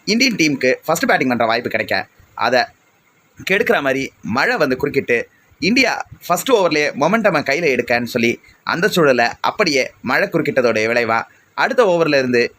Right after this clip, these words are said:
இந்தியாவுடைய ஆட்டம் பாகிஸ்தான் கை பக்கம் போக ஆரம்பிச்சது. ஓப்பனரா களமிறங்கின விராட் கோலி ஒரே ஒரு பவுண்டரி அடிச்சுட்டு நாலு ரன்ல நடைய கட்ட, பின்னாடி பந்து கூட ஜோடி சேர்ந்து கொஞ்சமாவது ஆட்டம் நகரும்னு எதிர்பார்த்த சூழல்ல, பதிமூணு ரன்ல ரோஹித் சர்மாவும் கிளம்ப, ஒரு பக்கம்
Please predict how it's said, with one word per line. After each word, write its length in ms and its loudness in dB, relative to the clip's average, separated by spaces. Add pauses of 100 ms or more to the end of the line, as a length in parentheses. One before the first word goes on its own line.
இந்தியாவுடைய 440 0
ஆட்டம் 380 -2 (640)
பாகிஸ்தான் 400 0
கை 140 -2
பக்கம் 220 0
போக 240 2
ஆரம்பிச்சது. 320 -4 (460)
ஓப்பனரா 420 2
களமிறங்கின 520 0
விராட் 200 0
கோலி 300 2 (320)
ஒரே 240 2
ஒரு 140 0
பவுண்டரி 360 0
அடிச்சுட்டு 320 -2
நாலு 280 -2
ரன்ல 220 -2
நடைய 380 0
கட்ட, 320 -2 (320)
பின்னாடி 380 0 (100)
பந்து 260 0
கூட 180 4
ஜோடி 200 2
சேர்ந்து 400 0 (120)
கொஞ்சமாவது 420 2
ஆட்டம் 240 2
நகரும்னு 260 2
எதிர்பார்த்த 460 2
சூழல்ல, 320 2 (340)
பதிமூணு 300 2
ரன்ல 440 2
ரோஹித் 240 2
சர்மாவும் 380 0
கிளம்ப, 400 0 (440)
ஒரு 180 2
பக்கம் 340 0